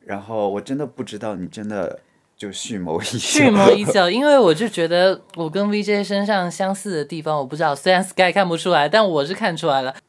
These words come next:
Speaker 1: 其实我跟晴都是比较不喜欢被定义的人，所以我也希望大家也可以尝试一下我们，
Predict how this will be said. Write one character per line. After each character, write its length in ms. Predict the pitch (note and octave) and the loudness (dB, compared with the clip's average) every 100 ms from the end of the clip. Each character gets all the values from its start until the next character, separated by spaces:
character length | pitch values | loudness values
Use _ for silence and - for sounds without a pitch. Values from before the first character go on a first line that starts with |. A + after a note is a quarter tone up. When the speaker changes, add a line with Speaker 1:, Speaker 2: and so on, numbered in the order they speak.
| - | -16
Speaker 1:
其 200 | - C3 | -10 -8
实 200 | - C#3+ | -6 -4
我 240 | G#2+ F#2 | -2 -2
跟 320 | F2+ G#2+ G#2+ A2+ | -4 -6 -6 -12
晴 520 | - - G2+ F2 F2 | -16 -14 -10 -10 -10
都 180 | G2+ G2+ | -8 -10
是 240 | G#2+ A2 | -10 -14
比 280 | - F#2 D#2 | -14 -14 -16
较 500 | D#2 G2+ E2+ D#2 D#2 - _ | -10 -6 -4 -4 -8 -12 _
不 120 | - | -12
喜 220 | A2 - F#2 | -12 -12 -12
欢 220 | F2+ F2 | -12 -10
被 120 | G2+ | -10
定 200 | F#2 A2+ | -10 -12
义 220 | G#2 F#2 | -10 -12
的 140 | E2 F2 | -10 -10
人， 340 | F2 - - _ _ - _ | -10 -14 -20 _ _ -20 _
所 160 | - C3+ | -14 -8
以 180 | C#3+ C3 | -8 -8
我 220 | G2+ F#2+ | -6 -8
也 60 | F#2 | -8
希 240 | - E3 | -10 -10
望 120 | D#3+ | -8
大 80 | D3 | -8
家 120 | C#3+ | -6
也 120 | A2 | -8
可 220 | - - G#2 | -10 -12 -10
以 300 | C3+ G#2 - _ | -8 -12 -18 _
尝 360 | - - D#2+ G2+ | -18 -12 -12 -12
试 180 | - G#2+ | -10 -10
一 80 | |
下 380 | F#2+ A2+ F2 D#2+ G2+ _ _ - | -8 -4 -4 -4 -10 _ _ -10
我 140 | F#2+ | -8
们， 600 | E2+ E2 D#2+ E2+ F2+ G2 | -8 -10 -10 -12 -12 -14